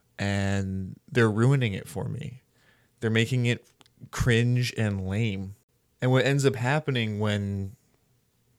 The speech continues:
people who aren't particularly smart or charismatic start spouting conspiracies is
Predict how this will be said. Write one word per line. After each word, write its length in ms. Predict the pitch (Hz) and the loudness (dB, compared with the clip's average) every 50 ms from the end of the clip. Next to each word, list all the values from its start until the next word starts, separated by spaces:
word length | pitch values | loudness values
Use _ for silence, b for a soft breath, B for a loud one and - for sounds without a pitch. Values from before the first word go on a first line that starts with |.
| _ _ - | _ _ -8
people 240 | - 156 139 127 123 | -4 -2 0 2 2
who 160 | 117 127 117 | 4 4 4
aren't 220 | 110 113 110 - | 2 2 0 0
particularly 720 | - - 110 - - 123 104 113 113 107 104 107 107 101 98 | 0 -2 -2 -2 -2 -2 -2 2 2 4 4 4 4 2 2
smart 720 | 95 - - - 120 110 101 101 101 101 104 - - - - b b b b b b b b b b b b b | 0 -2 -4 -2 0 2 2 4 4 2 2 0 -4 -12 -20 b b b b b b b b b b b b b
or 140 | - 98 95 | -10 -10 -6
charismatic 760 | - - 117 107 104 101 101 110 104 104 107 107 104 101 | -2 2 2 2 2 2 0 0 0 2 2 2 0 -2
start 360 | - - - 107 101 101 - - | -2 -2 -2 0 0 0 -2 -4
spouting 480 | - - 110 101 104 110 110 107 104 | -2 0 2 4 4 4 2 0 -2
conspiracies 880 | 95 104 95 92 - - 117 113 117 113 107 - - 104 101 104 98 98 | -2 -4 -4 -4 -4 -2 0 0 2 0 0 -2 -2 -4 -4 -4 -6 -6
is 380 | 104 98 101 101 92 92 - | -6 -6 -6 -6 -8 -10 -12